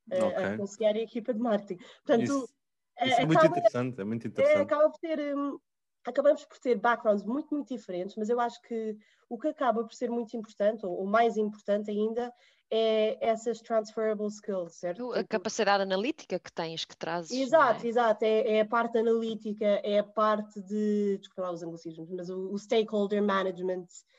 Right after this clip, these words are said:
Speaker 1: é a parte de conseguir trabalhar independente e, e, e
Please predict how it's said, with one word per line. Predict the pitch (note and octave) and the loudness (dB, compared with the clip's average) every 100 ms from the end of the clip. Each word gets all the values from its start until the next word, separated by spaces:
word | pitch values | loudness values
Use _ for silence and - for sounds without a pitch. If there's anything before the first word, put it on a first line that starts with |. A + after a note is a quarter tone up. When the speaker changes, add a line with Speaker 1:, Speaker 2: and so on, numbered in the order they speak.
| _ _ | _ _
Speaker 1:
é | G3+ G3+ | 2 4
a | G3 | 4
parte | - A3+ A3+ G#3+ G#3+ G#3+ | 0 4 6 4 0 -10
de | G#3 G#3+ G#3 G3 G3+ G3 G3 _ _ | -4 -2 0 2 0 -2 -4 _ _
conseguir | - A#3+ - B3 | 0 0 2 -4
trabalhar | G#3+ A#3 A#3 A3+ | -4 -2 0 2
independente | A3+ G#3+ A#3 A3 G#3 G#3 G#3 G#3 | 2 0 0 0 2 0 -2 -6
e, | G3+ G3 | -6 -6
e, | G#3 | -6
e | G3 | -6